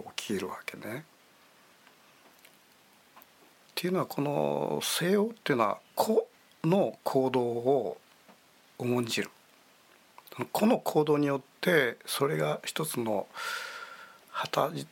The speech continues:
旗印となって、えー、そこにこう、社会が動いていったっていう、その、例えばフランスの革命なんかあったように、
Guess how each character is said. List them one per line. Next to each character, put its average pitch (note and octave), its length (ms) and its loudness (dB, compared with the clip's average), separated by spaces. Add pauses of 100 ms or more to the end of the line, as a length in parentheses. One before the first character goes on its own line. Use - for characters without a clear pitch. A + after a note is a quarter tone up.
旗 - 260 2
印 C3 300 0
と - 100 -2
な - 120 0
っ - 60 -8 (180)
て、 C#3 360 0 (180)
え - 840 -6
ー、 - 20 -8
そ - 200 -2
こ C3+ 160 0
に A#2 100 0
こ F#2+ 400 -4 (140)
う、 G2 1300 -10
社 - 180 -6
会 - 100 -14 (580)
が G#2+ 180 2
動 A#2 200 2
い A2+ 60 -6
て G#2+ 100 -4
い - 20 -4
っ G2+ 40 -6 (100)
た - 120 -8
っ - 100 -10
て - 160 -8
い - 20 -2
う、 G2+ 100 -4
そ - 140 -8
の、 F2+ 180 -8 (1160)
例 A2 100 0
え G2+ 40 2
ば G2 40 -2
フ - 140 -4
ラ F#2 60 0
ン F2 40 -4
ス - 120 -2 (360)
の - 280 -10 (680)
革 - 280 -4
命 F2+ 80 -4
な F2 100 -8
ん - 40 -16
か - 180 -6
あ - 20 -10
っ - 40 -16 (360)
た F#2+ 100 2
よ G2 260 -4
う G2+ 40 -10
に、 G2 280 -4